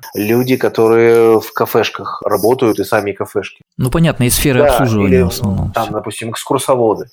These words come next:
Speaker 1: А, это всё профессии, связанные с, э, массовыми мероприятиями.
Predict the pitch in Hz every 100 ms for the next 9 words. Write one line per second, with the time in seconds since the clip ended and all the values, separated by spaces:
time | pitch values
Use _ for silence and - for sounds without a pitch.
0 | _ _ 98 95 95 95 95 110 123 -
1 | - 151 147 113 101 92 _ - 131 160
2 | 156 120 120 120 113 113 107 107 - -
3 | 107 104 101 95 - _ 117 123 123 113
4 | 117 107 113 101 90 85